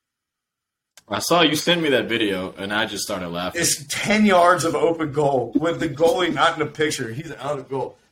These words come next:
Speaker 2: Then,
Speaker 1: <laughs>
Speaker 2: then I sent you the other video, didn't I?
Speaker 1: Yeah.
Speaker 2: Off the free kick.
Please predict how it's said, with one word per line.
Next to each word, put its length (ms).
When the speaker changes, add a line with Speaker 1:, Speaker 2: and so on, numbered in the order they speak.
Speaker 2:
Then, 440
Speaker 1:
<laughs> 40
Speaker 2:
then 760
I 80
sent 320
you 80
the 120
other 200
video, 440
didn't 200
I? 220
Speaker 1:
Yeah. 340
Speaker 2:
Off 220
the 100
free 320
kick. 380